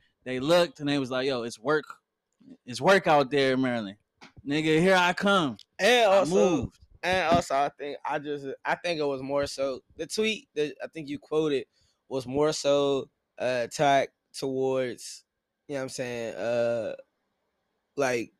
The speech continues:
Speaker 2: fifty, like you said, back, uh, now the average salary is, like, fifty-three K.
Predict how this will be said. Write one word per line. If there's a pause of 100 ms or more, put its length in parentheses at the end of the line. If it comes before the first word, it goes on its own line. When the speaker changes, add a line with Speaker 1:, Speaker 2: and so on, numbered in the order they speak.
(120)
Speaker 2:
fifty,
like
you
said, (340)
back, (140)
uh, (360)
now
the
average
salary
is,
like,
fifty-three
K.